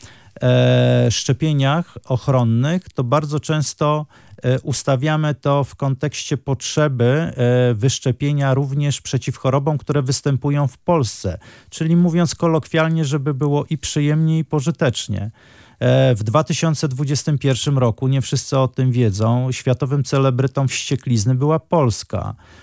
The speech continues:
Dlatego, że na Mazowszu, w Świętokrzyskim, w gminach tak zwanym Obwarzanku Warszawskim,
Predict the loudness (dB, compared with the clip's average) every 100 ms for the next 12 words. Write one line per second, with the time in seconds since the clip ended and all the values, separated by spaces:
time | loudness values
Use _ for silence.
0 | -2 0 0 0 0 2 2 2 2 4
1 | 2 0 -2 -4 -2 -2 0 -2 0 0
2 | 0 -2 -2 0 2 2 2 0 0 -2
3 | 0 0 0 0 -2 0 2 2 0 -2
4 | 0 0 2 0 0 -2 -4